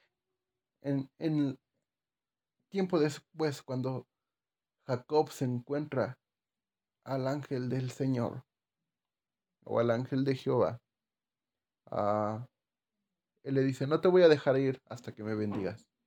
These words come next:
Y se aferró a su pierna de Dios. Y, y sabemos esa historia, ¿no? Dice que Jacob peleó con Dios hasta que lo bendijo.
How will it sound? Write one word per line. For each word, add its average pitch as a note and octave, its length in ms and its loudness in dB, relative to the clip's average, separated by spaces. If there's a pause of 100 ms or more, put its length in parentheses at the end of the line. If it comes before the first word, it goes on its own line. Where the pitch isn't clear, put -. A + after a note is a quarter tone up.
(600)
Y A#2 80 -12
se A#2+ 100 -4
aferró B2 360 0
a C3 40 -2
su B2+ 180 -8
pierna A#2+ 460 -10 (460)
de C#3 180 -2
Dios. A#2+ 280 -4 (1700)
Y, B2+ 560 0 (1200)
y C3+ 280 -2
sabemos D3 380 8
esa C#3+ 200 0
historia, B2+ 340 4
¿no? A#2 120 0
Dice B2+ 240 -2
que G#2+ 220 -4 (520)
Jacob B2+ 400 -10
peleó B2+ 440 -2 (880)
con A#2 260 -4
Dios B2+ 560 -2 (180)
hasta - 260 -18
que A2 120 -16
lo G2 120 -4
bendijo. G#2+ 420 -4